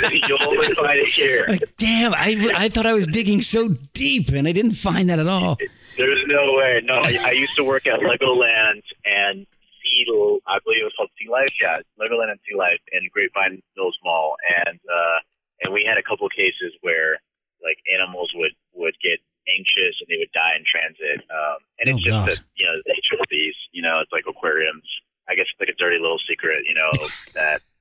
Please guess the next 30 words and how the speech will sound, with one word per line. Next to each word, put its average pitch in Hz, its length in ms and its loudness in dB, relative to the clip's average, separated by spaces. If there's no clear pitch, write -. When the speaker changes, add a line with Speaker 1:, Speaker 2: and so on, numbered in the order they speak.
Speaker 2:
uh, 87 480 -4
it 101 100 -2
just 117 140 0
happens, 147 320 -2
you 80 80 -10
know, 82 120 -2
it - 100 -20
just 87 160 -8
happens 87 320 -4
in, 82 60 -20
in - 400 -20
transit. - 360 -6
Speaker 1:
And 139 200 0
she 160 120 0
wants 170 140 -2
to 175 40 2
know, 175 160 2
how 165 360 0
is 147 120 -2
Hector's 160 320 0
mom 151 300 2
doing 147 180 2
with 131 160 0
no 143 140 2
roommate 139 520 2
since 113 200 0
he 127 100 4
isn't 117 240 0
close 110 260 0
by? 90 340 -4